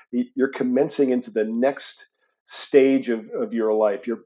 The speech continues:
the, a professional stage where you're moving off to the Navy and Marine Corps to do bigger and better things, presumably, right? Um, I,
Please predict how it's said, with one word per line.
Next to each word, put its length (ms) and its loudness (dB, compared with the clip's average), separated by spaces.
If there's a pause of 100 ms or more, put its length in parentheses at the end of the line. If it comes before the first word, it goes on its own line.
the, 80 -4
a 160 -6
professional 680 -2
stage 460 -2
where 80 -6
you're 100 -4
moving 300 0
off 240 -2
to 80 -14
the 100 -8
Navy 420 -2
and 120 -6
Marine 300 -6
Corps 200 -8
to 80 -16
do 140 -6
bigger 260 -2
and 100 -6
better 220 4
things, 560 -4
presumably, 520 -6 (640)
right? 220 -4 (520)
Um, 460 4 (100)
I, 80 -2